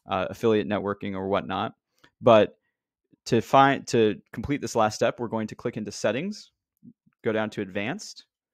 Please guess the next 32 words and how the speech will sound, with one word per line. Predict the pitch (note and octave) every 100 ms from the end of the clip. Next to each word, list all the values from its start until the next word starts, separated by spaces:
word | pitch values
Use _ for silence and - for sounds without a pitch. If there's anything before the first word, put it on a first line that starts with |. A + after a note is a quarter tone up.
| _ _ _ _ _ -
and | A2+
then | A2+ G#2+
click | - A#2+ A2
into | A2 - A2 G2+
Code | - D#3 D3+
Injection, | A2+ F#2+ F2 - A2 F#3+ _ _ _ _
and | A2+
we'll | A2
see | - A#2
this | G#2 G#2+ - -
screen | - - A2+ G2+
right | F#2+
here. | G2+ - - _ _ _ _ -
We're |
gonna | B2
go | A2+
back | C#3+ F3
to |
Beehive, | B2 A#2 A2 G2+ A#2+ - _ _
and | A2
we're |
gonna | G#2+ G2
copy | - A#2 B2+
in | A#2+ A2+ _ _ _ _
this | G#2 A2 - - - _
attribution | A2+ A2 A#2 A2 A2
tracking | - G2 - G#2+
script. | - C#3+ - - - _ _ _ _ _ _ _ _ _ _ _ _ _
We'll | G2+
go | A2+
over | A#2 A#2
here. | A2+ A#2 A#2